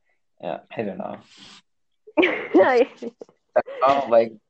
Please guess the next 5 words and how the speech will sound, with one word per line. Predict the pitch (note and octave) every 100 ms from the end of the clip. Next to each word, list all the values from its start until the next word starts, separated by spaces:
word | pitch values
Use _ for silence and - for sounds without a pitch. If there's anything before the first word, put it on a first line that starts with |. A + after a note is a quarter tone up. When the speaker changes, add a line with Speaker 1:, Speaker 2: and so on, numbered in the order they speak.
| _ _ _ -
Speaker 1:
seen | - C#3+
as, | C3+ C3 B2+
like, | A#2 A2+ A2+
hi-, | - - B2 -
hieroglyph. | B2 A#2 A2+ G#2+ G2 G2+